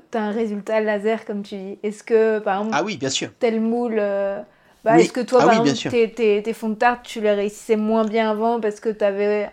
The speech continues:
Speaker 1: un moins bon cercle ou des choses comme ça ?
Speaker 2: Bah,
Speaker 1: Ou
Speaker 2: je les réussissais moins avant parce que les deux choses. Donc, ah, il y a, il y a la technique, c'est sûr. Il y a la technique de savoir,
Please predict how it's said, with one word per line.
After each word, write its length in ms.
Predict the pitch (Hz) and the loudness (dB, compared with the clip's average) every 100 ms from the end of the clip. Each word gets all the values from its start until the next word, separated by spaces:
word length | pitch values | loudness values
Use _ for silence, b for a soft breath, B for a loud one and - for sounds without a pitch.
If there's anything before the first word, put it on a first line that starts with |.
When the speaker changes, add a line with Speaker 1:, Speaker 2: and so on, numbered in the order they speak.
| _ | _
Speaker 1:
un 120 | 208 202 | -12 -8
moins 320 | 202 208 208 | -6 -4 -6
bon 400 | 202 214 208 208 | -6 -6 -6 -10
cercle 540 | - 226 262 - - | -8 -6 -4 -8 -12
ou 180 | 214 208 | -10 -8
des 100 | 202 | -10
choses 160 | 208 - | -14 -14
comme 180 | 208 220 | -12 -10
ça ? 160 | 320 - _ B B B B B B B _ _ | -12 -12 _ B B B B B B B _ _
Speaker 2:
Bah, 240 | - 156 214 | -4 -2 -2
Speaker 1:
Ou 40 | 170 | -2
Speaker 2:
je 120 | 180 | 0
les 80 | 202 | 2
réussissais 380 | 208 220 - 226 | 2 0 -2 -2
moins 260 | 214 196 | 0 0
avant 280 | 202 180 240 | 0 2 2
parce 260 | 202 151 - | 0 -4 -6
que 60 | - | -4
les 140 | 151 151 | 0 4
deux 160 | 202 | 2
choses. 400 | 190 160 113 - | 4 2 0 -4
Donc, 220 | 135 147 - | -2 -2 0
ah, 100 | 139 - | -6 -2
il 80 | 156 | -2
y 20 | |
a, 120 | - - | -2 0
il 60 | 160 | 0
y 40 | |
a 40 | |
la 120 | 170 180 | 0 0
technique, 540 | 208 - 226 - - - | -2 0 -6 -6 -20 -6
c'est 160 | 160 | -4
sûr. 300 | - 240 214 - b b b b - | -2 -2 -4 -4 b b b b 0
Il 40 | |
y 20 | |
a 20 | 143 | 4
la 140 | 139 | 4
technique 420 | 165 147 190 196 | 2 0 0 0
de 100 | 151 147 | 2 2
savoir, 580 | 160 147 180 175 151 | 2 2 4 2 0